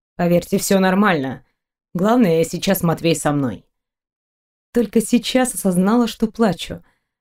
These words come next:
Больше всего в этой истории жалко мальчика. Потерять маму, не видеть папу,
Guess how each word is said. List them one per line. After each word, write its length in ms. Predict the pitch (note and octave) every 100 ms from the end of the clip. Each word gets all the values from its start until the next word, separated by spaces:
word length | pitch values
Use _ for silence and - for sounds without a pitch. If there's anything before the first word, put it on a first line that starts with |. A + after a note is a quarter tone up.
| -
Больше 300 | G3 D4 D4
всего 380 | - - B3 D#4
в 40 |
этой 220 | C4+ A#3+ A3
истории 400 | G#3+ C#4+ D4 A#3+
жалко 380 | G#3 A#3+ A#3+
мальчика. 640 | B3 B3+ F3+ - - E3+ D#3 _ _ _ _ -
Потерять 500 | F#3 A3 A#3+ B3 -
маму, 440 | F#3+ G#3 A#3 E3
не 240 | E3 F3+ A3+
видеть 460 | B3+ G#3 A3 -
папу, 500 | - G#3+ B3 F3+ E3